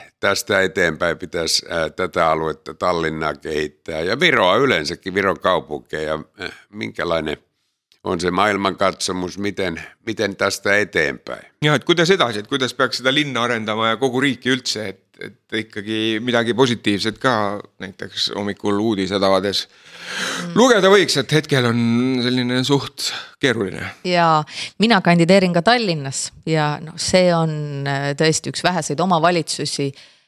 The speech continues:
Speaker 3: äh, kellel on raha ja kes on piisavalt suur, et tõepoolest, kui ikkagi valija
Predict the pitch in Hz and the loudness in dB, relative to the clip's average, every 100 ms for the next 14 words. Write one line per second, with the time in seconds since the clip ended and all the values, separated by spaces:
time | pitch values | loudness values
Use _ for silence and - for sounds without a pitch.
0 | _ - 147 147 - 165 156 165 175 196 | _ -4 -4 -2 2 6 6 6 4 2
1 | 254 220 143 151 165 185 165 240 247 175 | 2 2 2 2 0 2 0 -2 0 0
2 | 151 - 262 240 175 156 - 151 - 220 | 0 2 4 4 4 2 -4 -6 2 4
3 | 220 254 208 127 - - 240 208 180 - | 6 8 6 4 -2 2 4 6 4 2
4 | 156 151 147 190 220 190 147 139 | 0 0 4 4 6 4 4 4